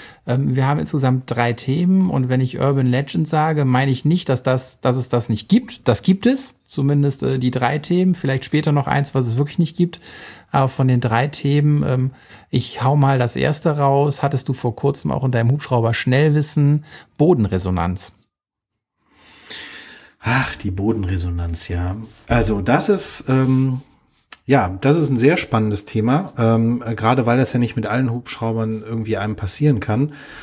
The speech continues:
Speaker 2: Und, ähm, ich hoffe, dass es keiner erlebt, weil, also, es ist nicht schön.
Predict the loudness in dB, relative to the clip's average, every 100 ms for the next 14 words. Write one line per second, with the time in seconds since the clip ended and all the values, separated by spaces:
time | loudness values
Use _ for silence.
0 | -20 -6 0 4 4 0 -4 0 2 2
1 | 2 -2 -6 -14 _ _ -4 -4 2 0
2 | 4 4 4 2 -6 _ _ _ -4 0
3 | 2 0 -2 0 2 2 2 2 0 -2
4 | -4 -6 -2 2 4 4 2 -6 _ _
5 | _ _ _ _ 0 0 2 0 0 -2
6 | -4 -6